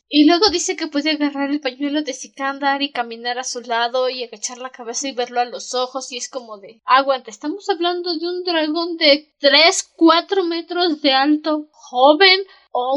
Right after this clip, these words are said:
un dragón de dos metros, dos treinta y cinco metros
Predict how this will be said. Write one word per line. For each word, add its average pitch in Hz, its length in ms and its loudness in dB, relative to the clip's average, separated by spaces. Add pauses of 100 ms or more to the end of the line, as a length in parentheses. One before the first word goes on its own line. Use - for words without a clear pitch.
un 330 100 4
dragón 285 540 -2
de 240 420 0
dos 247 640 2
metros, 226 1120 -6
dos 240 320 2
treinta 220 440 -2
y 196 60 -10
cinco 277 540 2
metros 214 880 -8